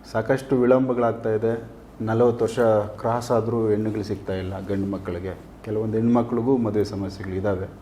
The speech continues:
So ಈ ಒಂದು ವ್ಯತ್ಯಾಸಗಳು ಏನಕ್ಕೆ ಆಗ್ತಾ ಇದೆ ಅನ್ನೋದಕ್ಕೆ ಒಂದಷ್ಟು ಸಮಸ್ಯೆಗಳು ಬೇರೆನೇ ಇದ್ದಾವೆ ಪ್ರಶ್ನೆಗಳಿಗೆ,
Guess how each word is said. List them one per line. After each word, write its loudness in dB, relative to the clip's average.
So -2
ಈ 2
ಒಂದು 4
ವ್ಯತ್ಯಾಸಗಳು 2
ಏನಕ್ಕೆ 4
ಆಗ್ತಾ 0
ಇದೆ 4
ಅನ್ನೋದಕ್ಕೆ -2
ಒಂದಷ್ಟು -4
ಸಮಸ್ಯೆಗಳು -4
ಬೇರೆನೇ 2
ಇದ್ದಾವೆ 0
ಪ್ರಶ್ನೆಗಳಿಗೆ, -8